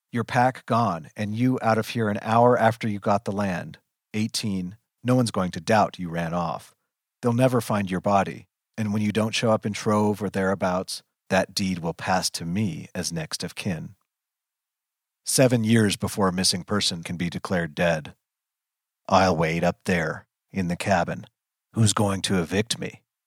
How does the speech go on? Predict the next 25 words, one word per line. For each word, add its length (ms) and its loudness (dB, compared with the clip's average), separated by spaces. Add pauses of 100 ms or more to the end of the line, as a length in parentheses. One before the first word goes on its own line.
(680)
I 80 2
guess 220 0
they 120 2
won't 220 2
suspect 460 4
anything. 400 0 (880)
Yeah, 380 2 (340)
that 200 0
you're 140 4
a 60 0
good-for-nothing 720 0
teenage 460 -2
runaway. 600 -2 (380)
Happens 400 0
all 140 4
the 100 -2
time. 500 -4 (1160)
The 120 2
original 380 2
deed 340 2
is 120 -2
still 260 2
at 100 -2
the 80 -2
lawyer's. 600 2